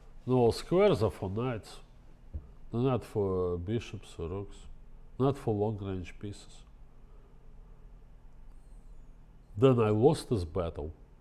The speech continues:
Both black knights are pretty sturdy, safe. Cannot dislodge them.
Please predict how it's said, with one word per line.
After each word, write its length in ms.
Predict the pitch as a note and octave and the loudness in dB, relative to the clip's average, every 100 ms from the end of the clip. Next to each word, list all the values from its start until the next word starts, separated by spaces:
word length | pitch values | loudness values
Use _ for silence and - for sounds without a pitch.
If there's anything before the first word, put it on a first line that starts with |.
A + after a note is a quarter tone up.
| - - - | -20 -16 -4
Both 320 | G2+ C#3 G#2 | 6 6 6
black 340 | G#2 G2 - | 2 0 0
knights 440 | G2+ G2+ G2+ - - - - - - - - - - - - - - | -4 -6 -6 -12 -18 -20 -20 -20 -18 -18 -18 -18 -18 -18 -20 -18 -14
are 60 | F2+ | -6
pretty 260 | - G#2 G#2 | -2 -2 -4
sturdy, 500 | - - A2+ G2+ F2+ | -10 -4 -2 -2 -6
safe. 380 | - - F#2+ G#2+ - - - - - - - - | -10 -10 -10 -10 -14 -16 -16 -18 -20 -18 -16 -6
Cannot 360 | A#2 A2+ G#2 F2+ | -2 0 0 -2
dislodge 520 | F2 - F#2+ A2 G2+ | -6 -6 -4 -4 -6
them. 120 | D#2+ | -10